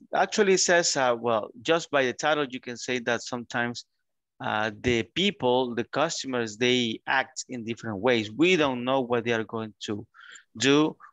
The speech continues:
We don't know what they are going to try to buy. So we need to be ready about that one. That is a risk, definitely. So we need to take in consideration that even if we have wonderful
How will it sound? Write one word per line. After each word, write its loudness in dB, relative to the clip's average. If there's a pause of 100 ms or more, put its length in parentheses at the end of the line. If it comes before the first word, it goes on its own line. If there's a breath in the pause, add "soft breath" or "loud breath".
We 0
don't -2
know 0
what -2
they -2
are 0
going -8
to -16
try 0
to -4
buy. 0 (520)
So 0
we 0
need -4
to -6
be 0
ready 0
about -4
that -4
one. -16
That 0
is -2
a -6
risk, -2 (280)
definitely. -6 (380 soft breath)
So -4
we -2
need -4
to -8
take -2 (300)
in -2
consideration 0
that 0 (320 loud breath)
even 4
if -2
we 0
have 0 (220)
wonderful 0